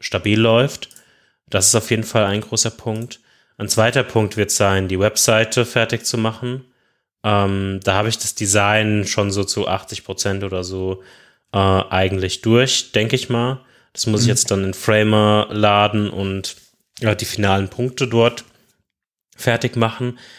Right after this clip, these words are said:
Speaker 1: Ich hoffe, ich gehe davon aus, dass es relativ schnell gehen wird. Ich hoffe, dass es relativ schnell gehen wird. Ähm, ja, wer-, werden wir dann im Endeffekt sehen. Und ich muss mich auf ein App-Icon einigen.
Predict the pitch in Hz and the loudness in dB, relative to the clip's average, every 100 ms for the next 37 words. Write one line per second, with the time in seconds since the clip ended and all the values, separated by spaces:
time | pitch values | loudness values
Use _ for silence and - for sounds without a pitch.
0 | - _ _ - - 127 139 - 160 123 | -20 _ _ -6 -2 0 0 2 4 4
1 | - 120 120 117 107 127 127 - - 113 | 2 2 2 2 2 2 0 0 0 2
2 | 110 110 - 110 113 127 131 131 131 - | 2 0 -4 0 2 4 2 2 2 0
3 | - - 113 - 120 - 123 123 123 - | -2 -2 -4 -2 -4 0 -2 0 -4 -6
4 | 123 123 123 120 123 123 - - - _ | -6 -4 -6 -4 -4 -6 -12 -20 -20 _
5 | _ 113 110 104 104 104 107 - - _ | _ 0 2 4 2 0 -2 -8 -20 _
6 | _ _ - 80 104 113 _ _ 107 110 | _ _ -8 -8 -10 _ _ _ 2 2
7 | 107 113 113 107 104 101 98 104 104 - | 4 2 4 2 2 2 -2 -2 -6 -6
8 | - 107 113 131 - - - _ _ - | 0 0 0 -4 -12 -20 -20 _ _ 2
9 | 123 123 127 120 120 107 101 104 - 107 | 4 4 4 2 2 0 0 -2 -2 -4
10 | - 92 90 - 87 87 87 87 87 90 | -2 -2 -2 -6 -12 -12 -14 -16 -18 -20